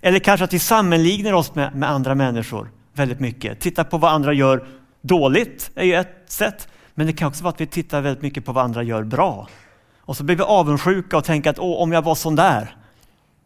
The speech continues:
Men det är också ett stickspår. Då hamnar vi vid sidan av vårt kall. Och än en gång, jag tänker att det här är också ett uttryck för den andliga kampen. När vi distraheras. Vi ska behålla fältet, skriver Paulus.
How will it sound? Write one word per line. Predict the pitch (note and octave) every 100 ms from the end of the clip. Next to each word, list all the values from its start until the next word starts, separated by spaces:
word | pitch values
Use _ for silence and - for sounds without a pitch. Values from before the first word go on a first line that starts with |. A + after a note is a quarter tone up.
| _ _ _ _
Men | D3+
det | F3+
är |
också | G#3+ A#3+
ett | A#3
stickspår. | - F3 - - - G#2+ _ _ _ _ _ _ _ _
Då | -
hamnar | D#3 D3
vi | C#3+
vid | D3
sidan | C#3+ F3 C#3 C3+
av | B2 - _
vårt | - G3 G#3
kall. | - G#2+ G2+ - _ _ _ _ _ _ _ _ _ _ _ _ _ -
Och | D#3 D3
än | D3+
en | C#3+
gång, | A2+ A2+ - _ _
jag | D3+ D3+
tänker | - D#3 C3
att | A#2 -
det | -
här | B2 C#3+
är | C#3
också | C3 - -
ett | B2 C3+
uttryck | A#2 A#2 A2 -
för | - A#2
den | A2+
andliga | C3+ A2+ A#2 A#2
kampen. | A#2 G#2 F#2+ - G#2 - _ _ _ _
När | A2+ G#2+
vi | G#2+
distraheras. | C3 C#3+ - B2+ A2 A2 G#2 - - - - - - - - _ -
Vi | C3+
ska | -
behålla | C3+ C3 F3+ E3+ D#3+
fältet, | - E3 D#3+ C3
skriver | - A#2+ A2+
Paulus. | A2+ A2+ A2 - -